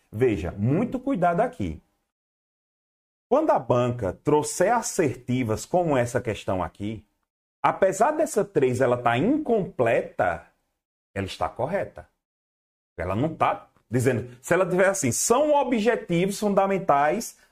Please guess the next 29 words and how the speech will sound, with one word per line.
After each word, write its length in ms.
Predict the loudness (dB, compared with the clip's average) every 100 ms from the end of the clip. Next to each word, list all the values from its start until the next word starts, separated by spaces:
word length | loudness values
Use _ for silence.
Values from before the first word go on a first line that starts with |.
| _
apenas", 1600 | 0 2 0 -2 2 2 4 2 2 2 0 -2 -10 -14 -18 -20 _ _ _ _ _ _ _ _
se 60 | 0
ela 120 | 0
colocasse 440 | 2 2 2 0
assim, 520 | -4 -4 -2 0 -2 -6 -8
aí 160 | -2 2
beleza, 680 | 2 4 4 2 -2 -4 _ _
ficaria 440 | -2 2 2 4
errado. 420 | 2 2 0 -2 -8 _ _ _
Mas 280 | -2 0 0
não, 320 | 0 0 -4 _ -6
ela 240 | 0 2
disse, 300 | 0 -4 -6 _ _ _
"são 380 | -16 -2 2 4
objetivos 580 | 2 2 0 2 0 2
a 60 | 2
erradicação 520 | 2 0 0 0 2
da 140 | 2
pobreza 560 | 2 2 4 2 0 -2
e 80 | 0
da 160 | 2 2
marginalização 840 | 2 0 0 0 0 2 0 0 -4 _
e 100 | 0
a 60 | 2
redução 440 | 4 0 0 0
das 160 | 4 4
desigualdades 720 | 2 2 2 2 4 2 0
sociais 760 | -2 0 0 2 4 2 -2 -10 -4
e 360 | 0 0 -4